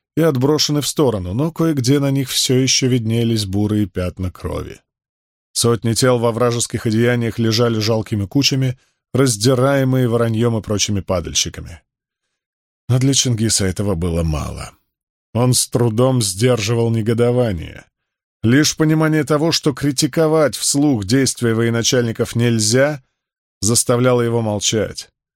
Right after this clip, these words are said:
Джебе мог всё понять и сам, поэтому в присутствии Угадея и Талуя Чингис предпочёл не открывать рта. Армия Джалала ад-Дина заняла позицию, укреплённую почти как крепость или город.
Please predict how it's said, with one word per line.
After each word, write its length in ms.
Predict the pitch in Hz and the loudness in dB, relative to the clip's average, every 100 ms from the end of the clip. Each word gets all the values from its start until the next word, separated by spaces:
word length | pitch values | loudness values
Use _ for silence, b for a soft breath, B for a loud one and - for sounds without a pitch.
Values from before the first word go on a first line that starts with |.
| _ _ _ _ - | _ _ _ _ -4
Джебе 460 | 101 131 147 139 143 | 0 2 2 2 0
мог 200 | 147 - | -2 -4
всё 280 | - 143 | 0 0
понять 480 | 131 139 139 139 - | 0 -2 0 0 0
и 60 | 135 | -2
сам, 400 | - 151 131 98 | 0 0 0 -2
поэтому 340 | 107 98 110 | -6 -4 -6
в 40 | - | -4
присутствии 520 | 113 - 117 - 113 | -2 -2 -2 -2 -2
Угадея 520 | 110 113 117 120 117 | 0 0 2 2 0
и 140 | - | -4
Талуя 600 | 110 110 113 131 139 131 b b _ | -4 0 2 2 2 -2 b b _
Чингис 440 | - 165 147 151 | 0 2 2 0
предпочёл 560 | - 135 - 127 - 120 | -2 -6 -2 -2 2 0
не 80 | 120 | 0
открывать 480 | 110 - 113 104 - | -2 0 0 0 -2
рта. 420 | 101 98 71 - _ _ _ _ _ _ | -4 -4 -6 -10 _ _ _ _ _ _
Армия 460 | 95 120 127 127 127 | 0 2 2 2 2
Джалала 720 | 110 101 131 127 131 131 131 | 0 0 2 4 2 2 2
ад-Дина 500 | 123 98 120 139 135 | 0 -2 0 0 0
заняла 400 | 120 127 127 127 | 0 2 2 2
позицию, 640 | 127 117 127 135 156 147 135 b b - | 0 0 0 0 0 0 -2 b b 0
укреплённую 680 | 139 147 127 143 143 143 123 | 0 2 2 2 2 0 0
почти 380 | 143 - 151 | 0 0 0
как 260 | 147 151 135 | 0 -2 -2
крепость 560 | - 139 143 156 - - | 0 2 2 0 0 0
или 160 | 147 | 0
город. 520 | 135 135 127 - - | 0 0 0 -2 -14